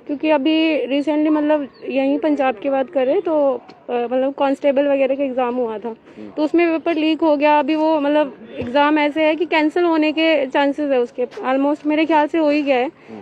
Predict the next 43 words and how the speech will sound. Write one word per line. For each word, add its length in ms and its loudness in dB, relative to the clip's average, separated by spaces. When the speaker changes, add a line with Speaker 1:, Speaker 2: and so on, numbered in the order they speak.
Speaker 1:
तो 60 -4
मतलब 240 2
इन 260 2
सारी 220 2
चीज़ों 320 0
में 320 2
मतलब 300 -2
थोड़ा 240 2
क्लैरिटी 500 0
ले, 380 2
अ, 20 2
लेके 320 0
आए, 220 0
जो 160 -2
भी 120 0
नवी 240 -2
गवर्नमेंट 420 -2
आए, 200 -4
अपॉर्चुनिटीज 680 2
ऐसी 260 2
दे 260 0
जॉब 240 0
के 160 -6
लिए 200 -2
कि 60 -4
भाई 120 2
बच्चों 420 0
का, 300 4
अ, 560 2
बच्चे 360 0
जो 120 0
हैं 200 2
डिमोरलाइज 600 0
ना 100 -4
हो। 260 -6
Speaker 2:
तो 260 0
ये 260 6
आपको 680 6
सुधार 360 -2
हो 180 -2
गए 200 4
ये 240 0
वाले 220 -4